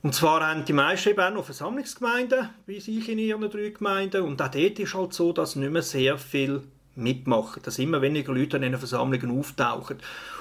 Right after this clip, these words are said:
Und das ist auf eine Art schade. Und dann ist halt die Frage, ja, soll man, äh, überall in diesen drei Gemeinden das Parlament einführen,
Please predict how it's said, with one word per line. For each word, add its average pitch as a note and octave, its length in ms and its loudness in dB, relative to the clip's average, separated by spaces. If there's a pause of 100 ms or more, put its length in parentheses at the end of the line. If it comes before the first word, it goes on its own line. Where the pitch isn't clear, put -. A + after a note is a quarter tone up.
Und C#3 140 0
das D#3 100 2
ist D#3+ 80 0
auf D#3 100 -2
eine D#3 100 6
Art D3+ 180 2
schade. D#3+ 300 4
Und D#3+ 100 -8
dann F#3 100 0
ist E3+ 120 -6
halt E3+ 400 2
die - 20 -20
Frage, D#3 340 0 (120)
ja, C3+ 360 2 (360)
soll C#3 280 0
man, C3+ 200 2
äh, A#2+ 260 2
überall C#3 400 0
in C3 80 -8
diesen B2+ 180 -6
drei C3 140 -8
Gemeinden B2 320 -8
das B2 140 -12
Parlament A#2+ 600 -4
einführen, G3 540 -2